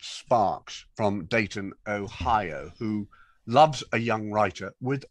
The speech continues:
writer's block. When Calvin finds Ruby downstairs in his kitchen for real, he knows that he's going mad until she casts her charm over him and his brother and his mother and his friends.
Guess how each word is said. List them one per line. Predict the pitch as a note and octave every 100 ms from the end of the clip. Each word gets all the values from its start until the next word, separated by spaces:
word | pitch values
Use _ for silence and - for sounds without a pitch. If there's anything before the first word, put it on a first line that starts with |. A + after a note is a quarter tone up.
| -
writer's | D#3 G#3 D3 G2+
block. | - D#2 G#1 - _ _ _ _ _ _ _
When | C#3 F#3 B3
Calvin | - F#3 E3+ C#3+ B2+
finds | - C3 A2+ G#2+ -
Ruby | A#2 B2 G2+ G2+
downstairs | B2 A2+ G2+ - A#2+ G#2+ F#2
in | G#2+
his | G#2+ G2
kitchen | - - - - F2+
for | - A2
real, | G#2+ D#3 C3 B1 G1+ _ _ _ _ _
he | - D3+ C#3+
knows | D#3+ E3+ D#3+ C3
that | B2
he's | B2
going | C3 A#2 A2+
mad | C#3+ F3+ D#2 - - _
until | A#2+ - C3+ A#2+
she | - B2
casts | - C3+ A#2+ G#2+ -
her | G2
charm | - C#3 A2+ G2 F2+
over | A2+ A#2 G#2
him | - C#2 B1+ _ _ - _ _ -
and | C3+ D#3
his | B2 F#2
brother | - E2 D2+ G2+
and | C#3+ E3+ D#3
his | C#3 -
mother | G2 E2+ G2+
and | C3 C#3
his | C#3+ C3+
friends. | - G3+ A2+ D2 C#2+